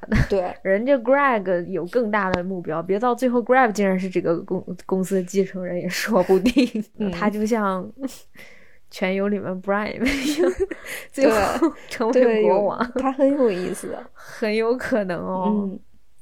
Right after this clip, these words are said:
Speaker 2: 就这个剧真的太，
Speaker 1: 太
Speaker 2: 他有太多没有说出来的东西，然后你自己去，
Speaker 1: 太好看了。
Speaker 2: 自己去拼凑、去，去解谜，然后得出自己的这个版本的答案的是，也是一个很有意思的过程。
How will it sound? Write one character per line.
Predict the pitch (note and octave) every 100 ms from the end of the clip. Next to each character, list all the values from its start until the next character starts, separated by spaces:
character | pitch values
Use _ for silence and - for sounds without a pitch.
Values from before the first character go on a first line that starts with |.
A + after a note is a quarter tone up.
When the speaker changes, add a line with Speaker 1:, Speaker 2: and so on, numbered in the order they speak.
| - - -
Speaker 2:
就 | C4+
这 | D#4+ E4
个 | C#4
剧 | D4 C#4+
真 | D4
的 | D4 C4+
太， | B3+ - D4 C#4+ A#3+ A#3+ - - -
Speaker 1:
太 | - B3
Speaker 2:
他 | D#4+ E4+
有 | A#3+
太 | - E4 C#4+
多 | C#4 C#4
没 | C#4 C#4
有 | C#4+ B3+
说 | - C#4 C#4
出 | C4+
来 | B3+ G#3
的 | G3 F#3+
东 | F3+ G3+
西， | A3 G#3+
然 | G#3 G#3
后 | B3 A#3+
你 | G#3+
自 | A#3
己 | A#3 A3+ E3+
去， | - A#3+
Speaker 1:
太 |
好 |
看 | G#3+ B2
了。 | G3+
Speaker 2:
自 | C#4
己 | C#4 G#3
去 | G#3 A3+
拼 | - B3 A#3+ B3
凑、 | C#4 A3+ G3
去， | - B3 G#3+
去 | - G#3+
解 | - F#3+ F3+
谜， | E3+ F3
然 | F#3+ F#3
后 | G#3 G3+ G#3 -
得 | G#3 G#3
出 | G#3+ B3
自 | A#3+ A#3+
己 | A3 F3+
的 | - D#3
这 | F#3
个 |
版 | F#3+ E3+ F3+
本 | F#3+ E3
的 | F#3
答 | D#3 F3
案 | G#3+
的 | F#3+ E3+
是， | C#3
也 | B2+ B2+
是 | G#3+
一 | A3
个 | G#3+
很 | G3 E3
有 | D#3
意 | A2 -
思 | -
的 | G#2+
过 | - G#2+
程。 | F2